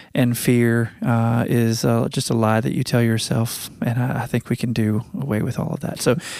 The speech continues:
Speaker 1: could
Speaker 2: grass
Speaker 1: I
Speaker 2: isn't greener. That's one. That's it. That kinda adds to,
Speaker 1: Uh,
Speaker 2: right?
Speaker 1: okay.
Speaker 2: The grass isn't
Speaker 1: Yeah.
Speaker 2: greener.
Speaker 1: Yeah, I like it. So, uh, I'm sure we could both come up with a hundred things if we had time, but I just wanna encourage people to be real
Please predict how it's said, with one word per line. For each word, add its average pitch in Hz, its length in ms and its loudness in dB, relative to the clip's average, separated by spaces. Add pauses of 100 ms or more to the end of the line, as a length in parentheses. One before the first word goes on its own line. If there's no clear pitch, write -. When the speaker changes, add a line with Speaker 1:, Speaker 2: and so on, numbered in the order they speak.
Speaker 1:
could 139 100 4
Speaker 2:
grass 131 240 8
Speaker 1:
I 151 40 4
Speaker 2:
isn't 135 140 2
greener. 117 420 2
That's 113 220 0
one. 104 280 -4
That's 110 220 -2
it. 104 280 -4
That 117 160 0
kinda 107 180 4
adds 104 240 2
to, 104 180 4
Speaker 1:
Uh, 101 40 2
Speaker 2:
right? 131 220 6
Speaker 1:
okay. 208 240 4 (400)
Speaker 2:
The 127 100 -6
grass 107 260 2
isn't 117 240 2
Speaker 1:
Yeah. 127 220 6
Speaker 2:
greener. 104 300 -4 (140)
Speaker 1:
Yeah, 131 240 2 (220)
I 185 80 0
like 123 240 2
it. - 140 -2 (880)
So, 151 400 6
uh, - 60 2
I'm 139 260 4
sure 127 180 2
we 117 120 4
could 117 160 0
both 110 220 4
come 110 140 0
up 101 140 0
with - 100 2
a - 60 2
hundred 101 260 0
things 117 300 -2
if - 100 -8
we 110 100 -2
had 120 140 -4
time, - 300 -6
but - 200 -4 (420)
I 131 140 6
just 135 200 2
wanna 120 160 4
encourage 107 380 2
people 101 380 0 (460)
to 131 160 4
be 147 220 4
real 120 580 4